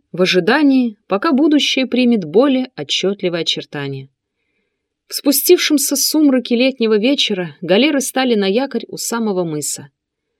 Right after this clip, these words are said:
Командиры сразу получили приказ с капитанского судна в сопровождении взятых в Амальфи пленных офицеров сойти на берег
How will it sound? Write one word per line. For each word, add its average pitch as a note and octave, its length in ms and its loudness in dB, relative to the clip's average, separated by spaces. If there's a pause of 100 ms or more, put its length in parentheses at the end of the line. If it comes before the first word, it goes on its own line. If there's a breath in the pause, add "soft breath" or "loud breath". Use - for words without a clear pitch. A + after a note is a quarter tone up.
(360)
Командиры D4 440 6
сразу D4 380 0
получили A#3+ 480 0
приказ G#3+ 420 -2
с - 80 -6
капитанского G3 640 -4
судна C3+ 520 -6 (280 soft breath)
в - 80 -16
сопровождении G3+ 760 2
взятых F#3 480 -2
в F3 60 -4
Амальфи G3 600 -2
пленных F#3+ 400 0
офицеров C#4+ 560 -4
сойти F3 340 -4
на D#3 140 -10
берег C#4 340 -2